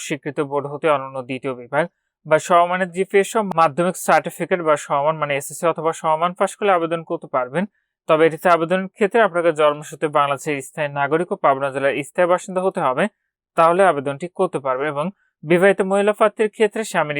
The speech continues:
স্থায়ী ঠিকানাটি আপনারা অনলাইনে আবেদন ফর্মে উল্লেখ করবেন। আর যখনই আবেদনটি করেন না কেন, আবেদনটি করার পূর্বে আগে নিজ দায়িত্বে সম্পূর্ণ নিয়োগ বিজ্ঞপ্তিটি ভালো করে পড়ে বুঝে তারপরে আবেদনটি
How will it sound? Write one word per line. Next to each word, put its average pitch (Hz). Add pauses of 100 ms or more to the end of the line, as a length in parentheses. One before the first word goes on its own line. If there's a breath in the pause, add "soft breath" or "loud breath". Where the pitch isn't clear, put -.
স্থায়ী 147
ঠিকানাটি 165
আপনারা 139 (380)
অনলাইনে 143
আবেদন 143 (100)
ফর্মে 185 (200)
উল্লেখ 135
করবেন। 120 (420)
আর 147 (480)
যখনই 190
আবেদনটি 202 (120)
করেন 175
না 170
কেন, 180 (100)
আবেদনটি 147
করার 147 (100)
পূর্বে 165
আগে 156
নিজ 139
দায়িত্বে 139 (140)
সম্পূর্ণ 180 (160)
নিয়োগ 127
বিজ্ঞপ্তিটি 135 (460)
ভালো 160
করে 202 (140)
পড়ে 190
বুঝে 202 (120)
তারপরে 139 (100)
আবেদনটি 127